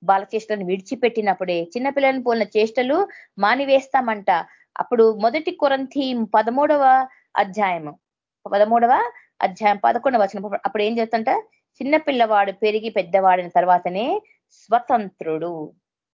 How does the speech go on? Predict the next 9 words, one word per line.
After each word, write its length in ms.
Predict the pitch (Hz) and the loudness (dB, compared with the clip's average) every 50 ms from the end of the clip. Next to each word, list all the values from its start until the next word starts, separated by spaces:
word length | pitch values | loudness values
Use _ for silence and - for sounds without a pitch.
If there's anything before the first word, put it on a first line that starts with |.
| _ - | _ -8
చిన్నపిల్లవాడు 880 | 214 226 226 220 - 208 202 196 196 190 185 190 254 381 440 440 - - _ _ _ _ _ _ _ - - | -4 -4 -4 -2 -2 -4 -2 0 2 2 2 2 2 2 0 0 -2 -4 _ _ _ _ _ _ _ 0 2
పెరిగి 300 | 240 254 302 311 339 339 | 2 2 2 2 0 0
పెద్దవాడైన 640 | 339 269 240 208 196 247 247 254 247 240 240 240 247 | 0 0 0 2 2 2 2 4 2 0 -2 -4 -4
తర్వాతనే 580 | 240 240 220 220 226 247 254 269 302 294 320 320 | -4 -2 0 0 2 2 0 0 -2 -4 -6 -6
స్వతంత్రుడు, 840 | 330 - 269 254 - 277 277 269 254 277 247 233 196 170 151 - _ _ _ _ _ _ _ _ _ _ _ _ _ _ _ _ _ _ _ _ _ _ _ _ _ _ _ _ _ _ | -2 -2 -2 0 0 -2 -2 -2 -2 0 0 0 0 -2 -4 -6 _ _ _ _ _ _ _ _ _ _ _ _ _ _ _ _ _ _ _ _ _ _ _ _ _ _ _ _ _ _
స్వతంత్రుడుగాను 1040 | - 214 220 226 262 269 294 285 269 262 247 226 240 226 233 247 294 381 453 480 - _ _ _ _ - | -4 -2 0 0 0 0 0 0 0 2 2 2 2 2 0 0 -2 -4 -6 -6 -10 _ _ _ _ -4
కుమారుని 680 | - 254 247 254 269 277 277 285 302 311 320 320 339 330 | -2 -2 0 2 2 2 2 2 2 0 -2 -6 -10 -8
హోదాలోనికి 720 | 311 294 262 254 240 240 240 233 226 220 208 208 214 294 | -6 -2 -2 -2 0 0 0 0 0 -2 -4 -6 -8 -6
వస్తాడు. 420 | 269 208 185 - - 180 160 160 | -6 -6 -6 -6 -2 -2 -2 -2